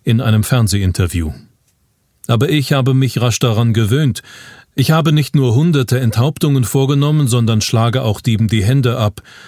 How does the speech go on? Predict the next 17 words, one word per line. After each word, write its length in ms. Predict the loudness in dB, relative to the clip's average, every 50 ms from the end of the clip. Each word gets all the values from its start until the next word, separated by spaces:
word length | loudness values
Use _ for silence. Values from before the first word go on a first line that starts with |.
| -20 -16 -6 -2
oder 300 | 0 0 0 0 0 0
eine 380 | 0 0 2 2 0 0 0
Hand 560 | 0 0 0 0 -2 -4 -6 -10 -10 -12 -14 -10 -4
an 140 | -2 0 0
der 200 | 0 0 -2 0
einen 440 | 0 0 2 2 0 0 0 -2 -4 -10 -20 -20 -14 _ -2
und 160 | -2 0 0
ein 180 | 0 0 0 0
Bein 480 | 0 0 0 2 2 2 0 0 -2 -2 -2
an 140 | 0 0 0
der 160 | 0 0 0
anderen 340 | 0 0 0 0 0 -2 -2
Körperseite, 840 | -2 -2 -2 -2 -2 -2 0 0 -2 -2 -4 -4 -6 -8 -8 -10 -14 -20 _ _ -6
wie 120 | -4 -2
im 100 | -2 -2
Koran 400 | 0 0 -2 0 0 0 0 -2
vorgeschrieben. 840 | -2 0 -2 -2 0 -2 -2 -4 -4 -6 -6 -6 -6 -10 -10 -14 _